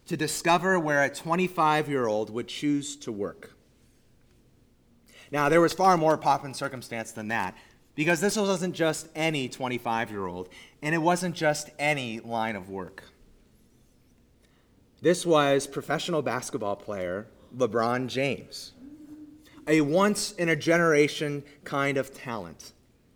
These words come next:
who had already played in the N B A, the National Basketball Association,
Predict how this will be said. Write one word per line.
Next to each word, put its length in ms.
who 100
had 80
already 440
played 400
in 80
the 160
N 120
B 200
A, 320
the 80
National 400
Basketball 440
Association, 720